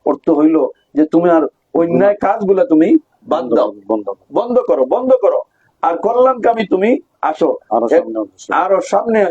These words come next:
Speaker 1: দিকে অগ্রসর হও। আহ, অন্য এক হাদিস শরীফের মধ্যে আছে, কোন মানুষ যদি ভালো কাজে আগাতে চায়, তাহলে সে শুধুমাত্র নিয়ত করলে আল্লাহ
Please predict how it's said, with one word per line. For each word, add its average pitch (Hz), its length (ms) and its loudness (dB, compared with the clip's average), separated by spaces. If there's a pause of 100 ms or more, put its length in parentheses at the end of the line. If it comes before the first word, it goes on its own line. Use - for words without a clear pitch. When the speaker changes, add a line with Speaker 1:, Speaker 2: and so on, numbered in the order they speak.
Speaker 1:
দিকে 170 200 2
অগ্রসর 151 460 0
হও। 123 200 2 (380)
আহ, 147 160 2
অন্য 180 320 0
এক 175 180 2
হাদিস 151 240 -2
শরীফের 160 360 4
মধ্যে 151 280 0
আছে, 143 240 -2 (300)
কোন 139 220 0
মানুষ 143 360 0
যদি 147 220 0 (320)
ভালো 175 240 0
কাজে 165 380 0 (240)
আগাতে 175 380 -2
চায়, 156 380 0 (240)
তাহলে 160 300 2
সে 165 240 0
শুধুমাত্র 202 560 0
নিয়ত 165 260 2 (100)
করলে 180 240 2
আল্লাহ 165 240 0